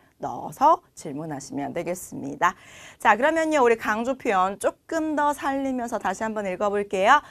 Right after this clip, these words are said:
언제부터 배우기 시작했어? 是什么时候开始学的? 고등학교 때 배우기 시작했어 라는 표현입니다. 高中开始学的.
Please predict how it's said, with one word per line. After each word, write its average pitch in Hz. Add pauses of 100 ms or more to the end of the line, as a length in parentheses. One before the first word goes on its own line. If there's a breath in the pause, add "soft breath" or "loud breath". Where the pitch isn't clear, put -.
(180 loud breath)
언제부터 269
배우기 180
시작했어? 190 (320 soft breath)
是什么时候开始学的? 190 (1300 soft breath)
고등학교 285
때 185
배우기 156
시작했어 240
라는 147
표현입니다. 190 (300 soft breath)
高中开始学的. 294